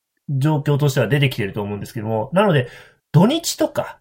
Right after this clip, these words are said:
やはりサラリーマンの方、平日お仕事して土日お休みとかになった時に、今、こう、公園とか、街の中を歩くとか、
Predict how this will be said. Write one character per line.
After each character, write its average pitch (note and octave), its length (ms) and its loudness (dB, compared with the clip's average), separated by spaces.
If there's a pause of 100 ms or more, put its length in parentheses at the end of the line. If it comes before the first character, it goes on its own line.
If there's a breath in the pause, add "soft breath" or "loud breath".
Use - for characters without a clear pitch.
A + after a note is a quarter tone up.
や F3 80 0
は F3 80 2
り C#3+ 40 -2
サ F3 120 2
ラ G3+ 100 6
リ A3+ 80 0
ー - 20 2
マ D#3+ 100 4
ン - 20 -2
の G#2+ 80 -2
方、 B2+ 200 -2
平 E3 280 2
日 D#3 160 -4
お D3+ 100 2
仕 D3 120 0
事 G#2+ 260 -4
し - 40 -16
て G#2+ 80 -10
土 A2 200 -2
日 B2 340 -2
お A2+ 100 0
休 A2+ 260 0
み C#3 140 0
と D#3 120 -6
か G#2+ 80 -4
に G#2+ 80 -6
な G#2 60 -4
っ - 60 -10
た - 80 -8
時 G2+ 200 -8
に、 A2+ 180 -2
今、 E3+ 240 2 (340 loud breath)
こ - 240 -8
う、 - 60 -8
公 D4+ 320 10
園 C4+ 180 2
と G3+ 160 -4
か、 - 380 -8 (760)
街 E3 360 2
の B3 140 2
中 A#3 320 4
を G#2 240 2
歩 D#3+ 180 4
く D#3 140 -4
と - 160 -6
か、 - 340 -12